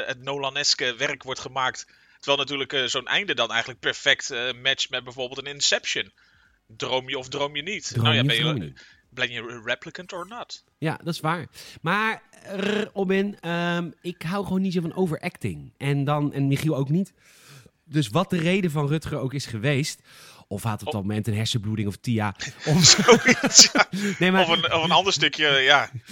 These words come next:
Speaker 1: gezelligheid in zijn hoofd. Maar
Speaker 2: Ja.
Speaker 1: het, het, het was niet heel fraai, nee.
Speaker 2: Nee, dus wat dan ook de reden is, dan kan hij er wel een soort van mooie, eh, idee achter hebben. Dat is prima. Oké, dat, dan is dat goed. Maar dan vinden
Speaker 1: Maar
Speaker 2: we alsnog de
Speaker 1: doe dat dan bij
Speaker 2: uitwerking
Speaker 1: V P R O de vloer op.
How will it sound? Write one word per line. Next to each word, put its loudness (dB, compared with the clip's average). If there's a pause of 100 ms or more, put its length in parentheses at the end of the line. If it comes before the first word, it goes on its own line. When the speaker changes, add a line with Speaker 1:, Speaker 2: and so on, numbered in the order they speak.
(440)
Speaker 1:
gezelligheid 6
in 2
zijn 2
hoofd. -2
Maar 8
Speaker 2:
Ja. 6
Speaker 1:
het, 0
het, 0
het 2
was 0
niet -6
heel -4
fraai, -6
nee. -2
Speaker 2:
Nee, -2
dus -2
wat -2
dan 0
ook -2
de 0
reden 2
is, 0
dan -2
kan -2
hij -2
er -4
wel 0
een 0
soort -6
van -2
mooie, 0
eh, -14 (300)
idee 2
achter -4
hebben. 0
Dat -2
is -12
prima. 0 (280)
Oké, 0
dat, -2
dan 0
is 0
dat -2
goed. 0 (220)
Maar -2
dan 2
vinden 0
Speaker 1:
Maar 10
Speaker 2:
we 0
alsnog 2
de 0
Speaker 1:
doe 4
dat 10
dan 10
bij 10
Speaker 2:
uitwerking 8 (140)
Speaker 1:
V 8
P 4
R 8
O 4 (160)
de 2
vloer -2
op. -4